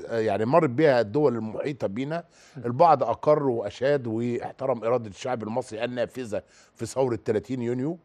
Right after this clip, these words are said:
Speaker 1: عشرين تلاتاشر.
Speaker 2: مم.
Speaker 1: والبعض من الدول كانت في مرحلة مهتزة أم متذبذبة.
Speaker 2: مم.
Speaker 1: كان منها تركيا عشان نبقى صراحة.
Speaker 2: طبعا، الناس كلها
Speaker 1: إحنا
Speaker 2: عارفة.
Speaker 1: كمصريين، إحنا كمصريين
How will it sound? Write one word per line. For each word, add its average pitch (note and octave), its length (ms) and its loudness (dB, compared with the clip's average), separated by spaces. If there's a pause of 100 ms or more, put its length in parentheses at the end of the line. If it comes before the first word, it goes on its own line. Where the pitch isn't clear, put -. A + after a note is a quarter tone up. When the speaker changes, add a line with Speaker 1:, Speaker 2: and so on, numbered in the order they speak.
(120)
Speaker 1:
عشرين G#2 380 -8
تلاتاشر. C3 580 -6 (120)
Speaker 2:
مم. D3 160 -8 (380)
Speaker 1:
والبعض D3+ 1000 2
من C#3 200 0
الدول F3 600 6
كانت F#3 420 2
في C#3 80 -6
مرحلة C3 580 0
مهتزة C#3+ 640 0
أم B2 160 -4
متذبذبة. G#2+ 840 -4
Speaker 2:
مم. C3+ 180 -6 (140)
Speaker 1:
كان A#3+ 120 2
منها A#3 260 6
تركيا C#3+ 400 2
عشان A2 260 -2
نبقى G2 220 -4
صراحة. - 320 -16 (120)
Speaker 2:
طبعا، B3 200 0
الناس E3+ 200 -12
كلها G#3 140 2
Speaker 1:
إحنا A3+ 140 6
Speaker 2:
عارفة. G3+ 160 4
Speaker 1:
كمصريين، F#3+ 600 2
إحنا E3 180 0
كمصريين C#3 720 -2